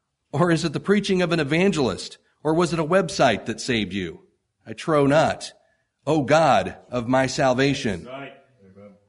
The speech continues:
Speaker 1: David goes on in verse ten. "When my father and my mother forsake me,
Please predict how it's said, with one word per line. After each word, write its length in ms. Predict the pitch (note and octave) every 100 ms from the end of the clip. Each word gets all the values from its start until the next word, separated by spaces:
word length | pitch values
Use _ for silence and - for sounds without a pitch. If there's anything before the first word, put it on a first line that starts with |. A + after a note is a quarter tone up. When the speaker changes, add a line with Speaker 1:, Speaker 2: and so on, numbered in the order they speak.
| _ _ _ _ _ _ _ _ _ _ _ _ - - -
Speaker 1:
David 300 | C3 C#3 B2+
goes 220 | B2+ A2+
on 380 | C3 A#2+ F2+ - _ -
in 140 | A2
verse 220 | G2+ B2 -
ten. 440 | C3+ A2+ F2+ D#2+ _ _ _ _ _ _
"When 160 | A#2+ C3
my 180 | D3 D3+
father 480 | - D3+ D#3 D3+ C3+
and 200 | C#3 C#3
my 140 | C3+
mother 300 | B2 D3 D3+
forsake 500 | C#3 B2 - C#3+ C#3+
me, 240 | G#2+ E2